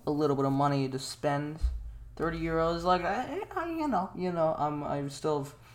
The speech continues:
if I'm getting Dead by Daylight, and then also, well, I don't remember the other game, some other game,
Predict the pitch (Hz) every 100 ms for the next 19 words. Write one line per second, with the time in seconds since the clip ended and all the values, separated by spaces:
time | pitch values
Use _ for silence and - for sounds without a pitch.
0 | - - 131 147 165 175 170 156 147 139
1 | 131 131 123 120 113 - - 120 120 120
2 | 120 117 - 123 120 - 127 123 117 117
3 | 120 117 - - - - - - - -
4 | - - - - - - - - - -
5 | 208 196 196 190 185 180 185 180 180 175
6 | 170 160 143 151 165 170 170 156 156 143
7 | 143 143 175 165 156 139 131 131 135